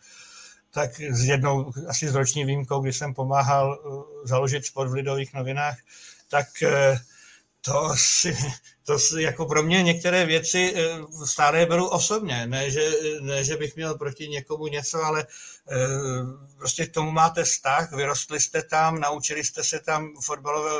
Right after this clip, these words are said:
fotbalové novinařině nebo novinařině jako takové sportovní, eh, tak vám to není lhostejné.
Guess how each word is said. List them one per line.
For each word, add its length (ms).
fotbalové 540
novinařině 680
nebo 200
novinařině 560
jako 220
takové 400
sportovní, 760
eh, 40
tak 220
vám 160
to 100
není 180
lhostejné. 680